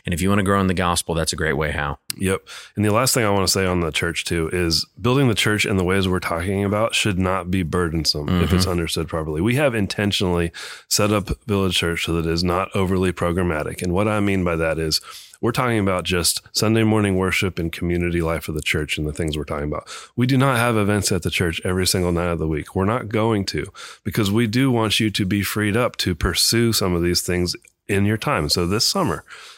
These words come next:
Speaker 2: you know, think about how can I be having people in my home? How can I be getting to know some more people? How can I be, you know, using my time wisely uh,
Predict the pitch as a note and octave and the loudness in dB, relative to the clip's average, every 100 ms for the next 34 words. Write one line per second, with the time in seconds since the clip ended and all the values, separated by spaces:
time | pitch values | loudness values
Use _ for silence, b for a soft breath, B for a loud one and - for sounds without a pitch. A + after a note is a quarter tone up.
0 | B F#2 G2+ A2 - - D3 E3 G2 D#2+ | B 0 2 0 -2 -4 0 2 2 2
1 | D#2 - F#2+ A2 B2+ A2 G2 G#2 G#2 B | 0 0 0 2 0 2 2 0 -2 B
2 | B - G2+ G2+ G2+ A2 A#2 A#2 G#2+ G2+ | B -4 0 2 2 2 0 2 2 4
3 | F2+ E2+ D#2+ D2 D2 G#2+ C#3 A2+ G#2+ G2 | 4 2 0 0 -2 -2 0 0 0 0
4 | G#2+ G2+ - - F#2+ A2 G#2 G#2 G#2 G2 | 0 -2 -6 -4 0 0 0 2 2 2
5 | G#2 F#2 F2+ F2+ E2 E2 G#2+ C3 G#2+ G#2 | 2 0 0 0 0 -2 0 0 2 0
6 | G2 G#2 G#2 B B B B B C#3+ C#3+ | 0 0 0 B B B B B -2 -2
7 | - _ F2 - A2+ D#3+ D#3+ C3+ B2+ B2 | -6 _ -14 0 4 6 6 6 4 2
8 | B2+ A#2 G2 G#2+ C3 A2 E2+ E2+ G2 A2 | 4 4 4 2 2 2 2 2 0 -2
9 | B B F#3+ - G2+ G2 G2+ | B B -8 -4 -2 0 0